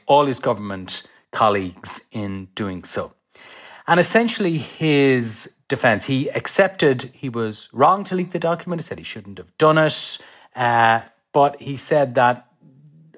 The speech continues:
I suppose effectively, it wasn't, uh, a,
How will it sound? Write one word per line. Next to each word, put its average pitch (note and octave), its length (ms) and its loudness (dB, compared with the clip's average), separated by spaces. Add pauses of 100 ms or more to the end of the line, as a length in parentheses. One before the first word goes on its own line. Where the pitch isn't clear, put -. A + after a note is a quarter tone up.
(160)
I D3 120 2
suppose C#3+ 300 2
effectively, B2 480 -2 (300)
it D#3 300 0
wasn't, D3+ 500 2 (240)
uh, G#2+ 280 -6 (100)
a, G2+ 180 -2